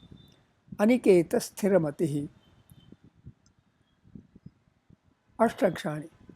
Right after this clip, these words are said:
स्थिरम एतेषां मात्राः एका, एका, एका.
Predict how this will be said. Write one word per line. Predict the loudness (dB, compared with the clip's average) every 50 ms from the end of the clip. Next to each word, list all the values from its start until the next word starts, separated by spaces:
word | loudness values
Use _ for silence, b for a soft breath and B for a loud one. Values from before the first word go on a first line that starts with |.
| _ _ -20 -20 _ _ _ _ _ _ -20 -20 -20 -20 -20 _ _ _ _ _ _
स्थिरम | -20 -20 -18 -12 -4 0 2 4 4 4 4 4 2 -2 -2 -4 _ _ _ _ _ _ -20 -20 _ _ _ _ _ _ _ _ _ _ _ _ _ -2
एतेषां | 0 2 4 2 2 2 0 -2
मात्राः | 0 0 0 0 0 -2 -4 -4 -4 -4 -6 -6 -8 _ _ _ _ _ _ _ -2
एका, | -2 -2 0 0 -2 -2 0 -2 -4 -6 -8 -4
एका, | -4 -4 -4 -4 -4 -4 -4 -4 -6 -6 -6
एका. | -6 -6 -6 -6 -8 -10 -10